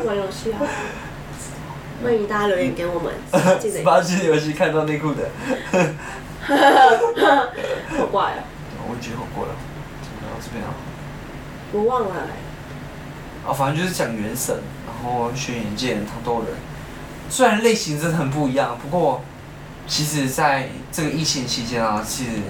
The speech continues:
Speaker 2: 在家玩游戏其实是好的欸。
Speaker 1: 哦。
Speaker 2: 就不要出去外面跟人家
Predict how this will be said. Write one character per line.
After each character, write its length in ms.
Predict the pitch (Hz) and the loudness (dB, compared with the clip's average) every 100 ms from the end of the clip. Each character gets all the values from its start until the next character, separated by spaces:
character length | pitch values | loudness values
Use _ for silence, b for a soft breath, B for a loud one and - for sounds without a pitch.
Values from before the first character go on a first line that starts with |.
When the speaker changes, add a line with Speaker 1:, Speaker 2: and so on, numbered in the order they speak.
| - - | -8 -4
Speaker 2:
在 140 | 160 | 0
家 220 | 139 131 110 | 2 2 2
玩 180 | 110 | 0
游 60 | 107 | -2
戏 180 | - - | -2 -2
其 120 | 117 | -4
实 100 | 104 | -4
是 80 | 110 | -6
好 260 | 104 - - | -4 -4 -4
的 140 | - - | -6 -8
欸。 60 | - - - - - | -8 -10 -10 -12 -10
Speaker 1:
哦。 340 | - - 180 - | -8 -8 -8 -6
Speaker 2:
就 120 | - | -4
不 80 | 131 | 2
要 240 | 127 120 | 4 4
出 180 | 120 - | 0 -6
去 60 | 120 | -4
外 120 | 120 | -2
面 180 | 120 117 | 0 -2
跟 80 | 110 | -2
人 140 | 104 | -2
家 280 | 107 101 101 | 0 0 -2